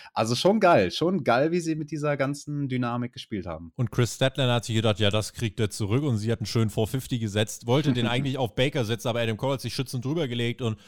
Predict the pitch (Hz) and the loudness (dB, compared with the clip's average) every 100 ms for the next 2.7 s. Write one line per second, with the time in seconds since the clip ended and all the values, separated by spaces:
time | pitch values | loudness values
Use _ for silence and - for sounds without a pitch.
0 | - 143 131 127 117 123 113 120 110 104 | -6 -2 0 0 2 0 0 0 0 0
1 | 208 - - 98 104 120 117 123 117 123 | -2 -4 -4 -4 -4 -8 -8 -6 -4 -4
2 | 123 117 151 156 101 95 | -4 0 0 0 2 2